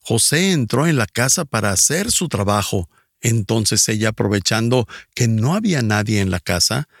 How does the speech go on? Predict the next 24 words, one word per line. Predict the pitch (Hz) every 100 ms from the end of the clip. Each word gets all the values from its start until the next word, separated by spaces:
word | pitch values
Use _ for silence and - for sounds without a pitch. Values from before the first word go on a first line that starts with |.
| - _
lo | - 131 131
agarró | 113 104 101 98 - 113 170
de | 190
la | 139 98
ropa | 110 156 175
y | 139
le | 113
exigió, | 98 - 104 131 143 120 - -
'Acuéstate | 113 - 135 147 - - 185 139
conmigo'". | - 104 104 117 190 170 95 _ _ _ _ -
Pero | 117 107
José | - 107 - 101 - - - _
prefirió | - 131 - 131 120 127 143
que | 156 160
le | 143
arrebatara | 123 107 98 98 120 127 147
la | 110
ropa | 104 131 160
y | 139
salió | - 104 104 127
corriendo | - 151 123 135 160 147
de | 113
la | 95
casa. | 123 156 165 107